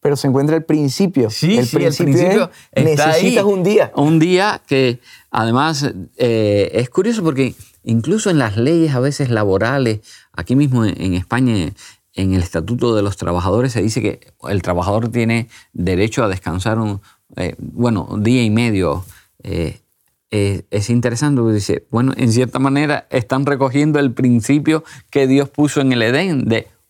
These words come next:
Speaker 2: un día para descansar es necesario para la salud del ser humano. De hecho, fijaros la importancia que tiene el descansar un, un día a la semana. Es importante en, no solamente,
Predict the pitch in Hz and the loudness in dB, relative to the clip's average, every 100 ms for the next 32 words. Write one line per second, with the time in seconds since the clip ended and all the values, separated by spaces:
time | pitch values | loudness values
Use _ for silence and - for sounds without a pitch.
0 | _ - 147 156 170 151 143 131 123 120 | _ -4 0 2 2 2 0 0 -2 -4
1 | 123 160 101 - - 127 131 131 127 110 | -2 -4 -4 -12 -4 -2 0 0 0 -2
2 | 143 147 117 107 107 104 85 120 139 117 | -2 -2 -2 0 0 -2 -2 0 -2 -4
3 | - - - 101 98 127 123 117 113 95 | -10 -20 -6 -2 -2 -2 0 0 0 -2
4 | - 120 107 113 165 202 - 135 160 - | -6 -2 0 2 0 -2 -2 -2 -2 -10
5 | - - - _ 107 123 120 107 95 - | -20 -20 -20 _ -6 -2 -2 -2 -6 -16
6 | _ _ - _ _ _ _ _ _ - | _ _ -20 _ _ _ _ _ _ -20
7 | _ - 120 117 101 107 117 135 135 120 | _ -10 -6 -2 -2 -2 -2 -2 -2 -4
8 | 101 123 131 131 123 _ - - _ _ | -2 0 2 2 -2 _ -20 -20 _ _
9 | 110 104 104 107 101 123 127 117 98 85 | -2 -2 0 -2 -2 0 0 0 -2 -4
10 | _ _ _ 117 120 127 120 104 107 98 | _ _ _ 2 2 4 2 -2 -2 0
11 | 95 87 - - _ _ _ 107 127 120 | 2 0 -4 -12 _ _ _ -6 -2 0
12 | 120 127 147 156 147 - _ _ - 104 | 0 -2 -2 0 -4 -8 _ _ -8 -2
13 | 101 92 - 87 87 87 - - 110 127 | -2 -2 -4 -8 -8 -8 -10 -2 -2 0
14 | 139 139 143 135 147 | 0 2 2 2 0